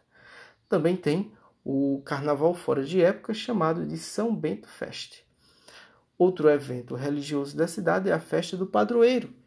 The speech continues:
chamada de Festa de São Sebastião. Também outra festa religiosa é o Louva Cristo e também a Marcha para Jesus, organizada pelas igrejas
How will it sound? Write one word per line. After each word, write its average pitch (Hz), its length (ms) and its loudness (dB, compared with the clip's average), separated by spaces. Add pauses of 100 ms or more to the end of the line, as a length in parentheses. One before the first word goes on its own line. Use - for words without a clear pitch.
(100)
chamada 139 440 -4
de 131 160 -8
Festa 190 600 -4
de 185 100 -8
São 208 240 -4
Sebastião. 214 760 -2 (600)
Também 175 560 2
outra 135 280 -6
festa 123 340 -6
religiosa 151 720 0 (200)
é 143 60 2
o 151 140 6
Louva 220 460 4
Cristo 190 500 -10 (180)
e 220 60 -8
também 165 520 0 (220)
a 127 100 -8
Marcha 185 420 -4
para 208 220 -2
Jesus, 170 560 -2 (240)
organizada 160 600 2
pelas 165 280 4
igrejas 131 640 -4